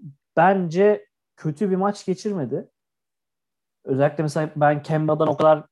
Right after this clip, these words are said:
bir katkı beklemiyordum. Ve hani Boston da "Ya abi Boston çok kötü oynadı, daha iyi oynadı." Yani tabii ki her maçta her takım bir, bir tık ilerisini yapabilir. Ee, ama ya şunu gördük.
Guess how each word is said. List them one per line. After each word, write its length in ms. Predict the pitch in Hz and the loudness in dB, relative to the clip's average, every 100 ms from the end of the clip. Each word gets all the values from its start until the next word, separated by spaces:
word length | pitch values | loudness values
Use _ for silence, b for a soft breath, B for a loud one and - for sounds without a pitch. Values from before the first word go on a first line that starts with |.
| _ - | _ -10
bir 140 | 147 | -8
katkı 360 | 143 147 - 160 | -4 -4 -4 -8
beklemiyordum. 680 | 151 139 160 151 113 110 - _ _ 143 | -8 -6 -6 -4 -6 -8 -16 _ _ -4
Ve 160 | 143 | 0
hani 380 | 143 147 147 - | 0 0 -4 -8
Boston 420 | 185 143 139 139 156 | -6 -2 -2 -2 0
da 60 | |
"Ya 140 | 135 135 | 2 2
abi 240 | 131 127 | 0 -2
Boston 300 | 123 120 131 | -4 -4 -10
çok 220 | 139 139 | -8 -6
kötü 200 | 139 135 | -6 -4
oynadı, 500 | 131 127 123 123 - | -4 -4 -6 -8 -8
daha 220 | 123 127 | -6 -2
iyi 120 | 135 131 | 0 0
oynadı." 220 | 127 120 | -2 -8
Yani 160 | 117 - _ | -12 -16 _
tabii 240 | - 214 214 | -2 -2 -2
ki 280 | - - _ - | -4 -6 _ -20
her 360 | - - 196 226 | -10 0 2 2
maçta 520 | 202 143 - 180 165 | 0 -4 -4 -6 0
her 260 | 196 220 | 0 0
takım 400 | 190 147 233 233 _ _ _ _ _ _ 254 | -2 -8 -10 -14 _ _ _ _ _ _ -6
bir, 200 | 254 214 | -2 -2
bir 100 | 247 | -2
tık 240 | 214 - _ _ | -4 -8 _ _
ilerisini 480 | 156 160 147 180 214 | -2 -2 -2 -2 2
yapabilir. 580 | 202 190 185 151 - _ _ _ _ _ _ _ _ _ - | 4 4 2 0 -4 _ _ _ _ _ _ _ _ _ -2
Ee, 640 | 139 135 127 123 120 117 - _ _ _ _ - | 2 4 2 0 -4 -6 -12 _ _ _ _ 0
ama 480 | 190 220 247 262 _ _ _ _ _ _ - | 0 2 0 -2 _ _ _ _ _ _ -4
ya 140 | 170 | -2
şunu 300 | - 175 226 | -2 -2 2
gördük. 400 | 233 175 214 240 | 4 4 2 -8